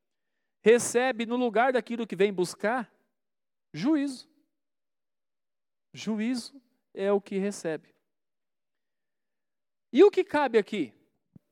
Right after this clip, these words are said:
Arrependimento. Confissão diante de Deus. Mas também reconciliação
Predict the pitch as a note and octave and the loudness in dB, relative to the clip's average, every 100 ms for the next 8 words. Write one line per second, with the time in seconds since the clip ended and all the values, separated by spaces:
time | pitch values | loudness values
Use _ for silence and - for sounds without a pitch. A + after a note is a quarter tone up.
0 | _ _ _ _ _ _ _ _ _ _ | _ _ _ _ _ _ _ _ _ _
1 | _ _ _ _ _ _ _ _ _ _ | _ _ _ _ _ _ _ _ _ _
2 | A#3+ B3 B3+ A#3 G3+ D#3 B2+ G#2 _ - | -2 0 0 -4 -6 -8 -10 -12 _ -20
3 | _ _ _ _ _ _ _ _ _ _ | _ _ _ _ _ _ _ _ _ _
4 | _ _ _ _ _ _ _ _ G#3 A3+ | _ _ _ _ _ _ _ _ 4 4
5 | - F#3 - B2 G#2+ _ _ _ _ _ | -2 -10 -6 -8 -10 _ _ _ _ _
6 | _ _ _ _ _ _ _ - B2+ B2+ | _ _ _ _ _ _ _ -8 -6 -6
7 | - C3 B2+ B2+ G2+ - - - _ _ | -8 -12 -2 -2 -2 -8 -20 -20 _ _
8 | _ _ _ _ _ - C#3 F3 A3+ A#3+ | _ _ _ _ _ -10 0 2 2 0
9 | - - A3+ G3 E3+ A3 C#4 F4+ - _ | -8 0 0 2 2 2 0 -8 -18 _
10 | _ _ _ _ _ _ _ _ _ _ | _ _ _ _ _ _ _ _ _ _
11 | _ - G3+ C#4+ - B3+ B3 A#3 - B3 | _ 0 2 2 0 -4 -2 -6 -10 -8
12 | B3+ B3+ A#3 - - B3+ D4 A3+ | -4 -2 -4 -6 -4 0 0 -2